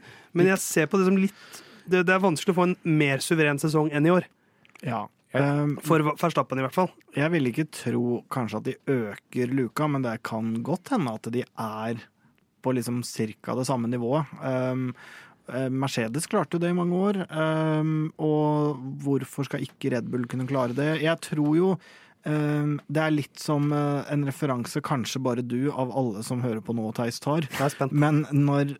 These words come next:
Speaker 2: ehm, det er en fjelletappe i Tour de France,
Speaker 1: Ja, ja.
Speaker 2: og så
Speaker 1: Ole Røsvik er med på den.
Speaker 2: ja, og så forventer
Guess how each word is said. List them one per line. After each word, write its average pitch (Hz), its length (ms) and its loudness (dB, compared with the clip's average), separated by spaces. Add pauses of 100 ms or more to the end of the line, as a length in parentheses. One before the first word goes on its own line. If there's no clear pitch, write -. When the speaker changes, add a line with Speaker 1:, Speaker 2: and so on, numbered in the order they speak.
Speaker 2:
ehm, 135 540 0 (120)
det 185 200 -6
er 131 100 2
en 135 100 0
fjelletappe 120 720 -2
i 131 60 -4
Tour 127 140 0
de 120 80 -2
France, 113 340 -6
Speaker 1:
Ja, 175 220 4
ja. 180 60 0 (280)
Speaker 2:
og 143 140 0
så 156 420 2
Speaker 1:
Ole 151 220 6
Røsvik 185 260 0
er 214 60 4
med 175 120 4
på 175 60 0
den. 165 180 2
Speaker 2:
ja, 120 300 0
og 170 140 4
så 170 260 0
forventer 147 640 -2